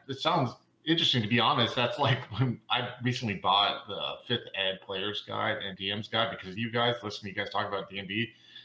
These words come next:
and I was just, uh, shooting the shit with the gang members, and, <clears throat> and they were like, "Run Ravenloft." <laughs> That was, like, the first thing, the Curse of Strahd. I was like, just because of, like, that's our, you know,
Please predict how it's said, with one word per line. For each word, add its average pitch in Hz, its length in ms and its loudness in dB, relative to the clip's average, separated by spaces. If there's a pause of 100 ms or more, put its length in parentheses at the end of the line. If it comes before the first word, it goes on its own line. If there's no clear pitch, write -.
(100)
and 95 440 4
I 101 80 0
was 95 180 -4
just, - 280 -8 (360)
uh, 101 140 0
shooting 113 240 -2
the 104 60 -6
shit 107 200 2
with 101 140 -12
the 95 80 -12
gang 101 260 0
members, 98 380 -6
and, 92 240 -4
<clears throat> - 80 -2
and 139 320 4 (120)
they 123 120 2
were 107 100 0
like, 101 160 2 (160)
"Run 143 240 -4
Ravenloft." 139 520 0
<laughs> - 60 -4
That 202 140 4
was, 190 320 6
like, 175 80 2
the 156 80 2
first 165 300 0
thing, 156 120 -6
the 127 80 -4
Curse 156 220 -8
of 127 80 -8
Strahd. 139 320 0 (300)
I 135 40 0
was 131 100 2
like, 123 320 2
just 147 200 -2
because 131 200 -2
of, 120 80 0
like, 110 200 2
that's 120 300 -2
our, 98 240 -6 (160)
you 110 80 -12
know, 90 200 -12